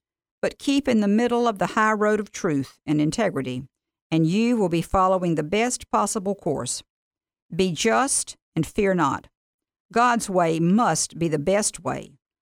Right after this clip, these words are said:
Follow it, though men think you a fool, and you will be truly wise. And then I want to read you, um, uh,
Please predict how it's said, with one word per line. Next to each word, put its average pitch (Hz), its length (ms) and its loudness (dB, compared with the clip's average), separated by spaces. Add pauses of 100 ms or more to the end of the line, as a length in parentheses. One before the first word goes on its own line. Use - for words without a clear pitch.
(320)
Follow 233 340 4
it, 262 220 -2
though 180 200 2
men 202 280 2
think 226 280 0
you 233 120 2
a 233 60 2
fool, 151 580 0 (140)
and 160 180 4
you 180 420 0
will 160 120 -2
be 156 120 -2
truly 175 420 -2
wise. 151 560 0 (560)
And 208 160 2
then 277 160 2
I - 20 2
want 208 220 0
to 185 60 2
read 202 320 0
you, 185 220 0
um, 160 320 0
uh, 160 80 -6